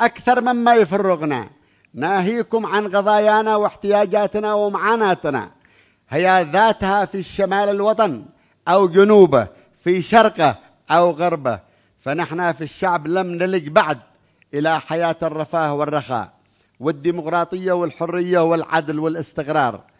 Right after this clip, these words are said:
والتنمية الحقة، ولا يزال ثالوث الشر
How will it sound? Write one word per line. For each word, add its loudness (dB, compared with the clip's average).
والتنمية -2
الحقة، -6
ولا 0
يزال 2
ثالوث -2
الشر -4